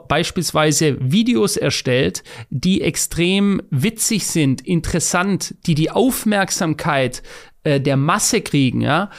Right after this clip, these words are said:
weil ihr die einfach sehr gut geschnitten habt, weil ihr dort gute Bilder, gute Textzeilen, eine gute Musik, den Rhythmus des Videos gut gemacht habt, die richtige Länge,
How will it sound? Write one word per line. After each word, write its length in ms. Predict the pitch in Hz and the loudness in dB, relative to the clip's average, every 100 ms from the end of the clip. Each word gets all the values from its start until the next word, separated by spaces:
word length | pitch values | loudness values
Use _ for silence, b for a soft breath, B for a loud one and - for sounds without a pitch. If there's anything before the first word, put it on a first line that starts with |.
| B - | B -6
weil 360 | 135 156 190 | -2 0 -2
ihr 540 | - 180 165 156 - - 156 | -2 0 2 0 -2 -6 -2
die 140 | 170 | 0
einfach 340 | 165 170 151 | 0 0 0
sehr 320 | 123 151 202 220 | 2 2 2 2
gut 240 | 214 220 | -2 -2
geschnitten 540 | 190 - 214 226 208 | -4 0 -2 0 0
habt, 280 | 175 - - | 0 -2 -2
weil 220 | 151 156 | 0 2
ihr 80 | 160 | 2
dort 300 | 147 151 - | 0 -2 -2
gute 280 | 202 208 180 | -2 0 0
Bilder, 400 | 131 208 226 185 | 0 2 2 0
gute 280 | 180 180 165 | 0 -4 -4
Textzeilen, 560 | - 208 - - 202 | -4 -2 -2 0 2
eine 140 | 185 147 | 2 2
gute 260 | 185 175 | 0 2
Musik, 500 | 156 151 - 220 214 B B - | 0 0 -2 -4 -6 B B -2
den 120 | 151 | 0
Rhythmus 440 | 151 240 220 202 | 0 0 0 0
des 220 | - 165 180 | -2 -2 -2
Videos 340 | 175 165 - | 0 0 -2
gut 160 | 202 - | -4 -2
gemacht 380 | 165 151 - | -2 -2 -2
habt, 120 | 170 - | -4 0
die 60 | |
richtige 380 | 151 180 156 131 | -2 -2 -2 0
Länge, 380 | 156 190 185 | 2 2 0